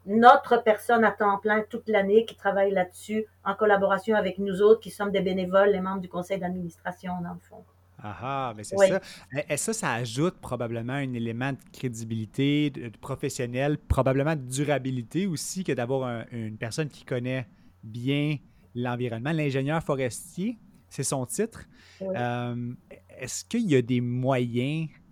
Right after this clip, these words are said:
Speaker 2: des techniques que tu peux nous expliquer qui font en sorte que les sentiers sont développés de façon durable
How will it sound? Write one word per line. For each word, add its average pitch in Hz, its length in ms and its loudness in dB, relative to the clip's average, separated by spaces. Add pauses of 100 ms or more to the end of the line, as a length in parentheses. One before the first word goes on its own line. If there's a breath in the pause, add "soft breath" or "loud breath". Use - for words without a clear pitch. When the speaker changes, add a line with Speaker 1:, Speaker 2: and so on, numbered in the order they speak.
(460)
Speaker 2:
des 120 120 -2
techniques 151 640 -2
que - 80 -4
tu - 160 -8
peux 143 80 -2
nous 123 200 -6
expliquer - 520 -6
qui - 100 -20
font 135 200 -2
en 113 120 -4
sorte 160 300 -2 (180)
que 147 260 2 (500 soft breath)
les 120 140 -2
sentiers 147 760 -2
sont 123 360 -6
développés 127 540 -2
de 127 160 -2
façon 131 720 -4
durable 127 680 0